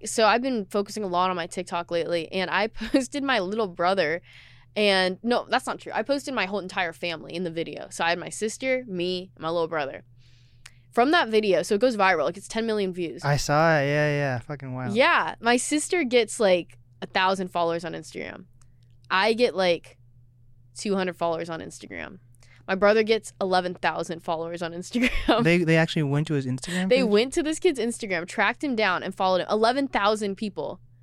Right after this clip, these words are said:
Speaker 1: And, uh,
Speaker 2: Huh.
Speaker 1: so I think guys can grow.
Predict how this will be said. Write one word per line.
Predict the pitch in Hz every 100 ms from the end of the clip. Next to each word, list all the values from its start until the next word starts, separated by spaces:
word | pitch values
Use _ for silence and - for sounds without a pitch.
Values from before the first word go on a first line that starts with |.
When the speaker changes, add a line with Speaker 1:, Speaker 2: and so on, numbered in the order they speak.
| - - - _ - - -
Speaker 1:
And, | 240 262 262 247
uh, | -
Speaker 2:
Huh. | 180 180
Speaker 1:
so | 240 302 -
I | 302 440
think | 453 508 233
guys | 190 247 240
can | - - 220 208 190
grow. | 175 170 196 156 143